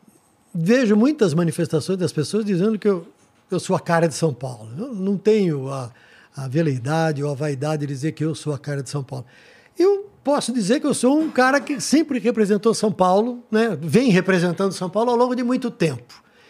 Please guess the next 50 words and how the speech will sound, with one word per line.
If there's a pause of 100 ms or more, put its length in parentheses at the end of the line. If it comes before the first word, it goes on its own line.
(120)
E
fazia
um
programa
aos
domingos
também (240)
que
só
falava
de
São
Paulo. (340)
E
que
nunca
teve
vergonha
de
dizer, (100)
"Eu
gosto
de
São
Paulo. (280)
É
uma
cidade,
um
lugar
que
tem
problemas, (480)
mas
aqui
também
é
legal,
tem
coisa
bacana,
olha
só,
tem
isso,
tem
aquilo,
tem
aquilo
outro."